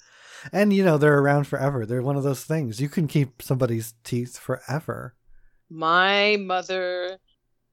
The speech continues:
Speaker 2: <laughs> kept all of her children's little baby teeth in a little
Speaker 1: Yes.
Speaker 2: pill
Speaker 1: I
Speaker 2: thing.
Speaker 1: think
Speaker 2: I'm
Speaker 1: a
Speaker 2: like,
Speaker 1: lot
Speaker 2: "Why?"
Speaker 1: of
Speaker 2: And we would find
Speaker 1: kids,
Speaker 2: it and be like,
Speaker 1: yeah.
Speaker 2: "What? Why do you do this? What is this?"
Speaker 1: <laughs>
Speaker 2: "Oh, that's a your teeth." Why? Why?
Speaker 1: Yeah.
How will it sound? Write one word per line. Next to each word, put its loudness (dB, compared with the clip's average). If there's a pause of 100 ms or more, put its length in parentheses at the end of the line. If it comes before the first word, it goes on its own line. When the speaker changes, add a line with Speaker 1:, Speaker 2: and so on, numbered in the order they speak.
Speaker 2:
<laughs> -12 (580)
kept -6
all -4
of -2
her -6
children's -6
little -4 (180)
baby 4
teeth -10
in -6
a 2
little 2
Speaker 1:
Yes. -8 (240)
Speaker 2:
pill 0
Speaker 1:
I -8
Speaker 2:
thing. 2
Speaker 1:
think 2
Speaker 2:
I'm 0
Speaker 1:
a 8
Speaker 2:
like, 6
Speaker 1:
lot 6
Speaker 2:
"Why?" 8
Speaker 1:
of 4
Speaker 2:
And -2
we 2
would 2
find 4
Speaker 1:
kids, -4
Speaker 2:
it -8
and -6
be 2
like, -2
Speaker 1:
yeah. -16
Speaker 2:
"What? -2
Why 0
do -14
you -14
do -20
this? -18
What 0
is 0
this?" -2 (140)
Speaker 1:
<laughs> -14
Speaker 2:
"Oh, 6
that's 0
a -6
your -8 (160)
teeth." -14 (180)
Why? -4 (200)
Why? -2 (320)
Speaker 1:
Yeah. -18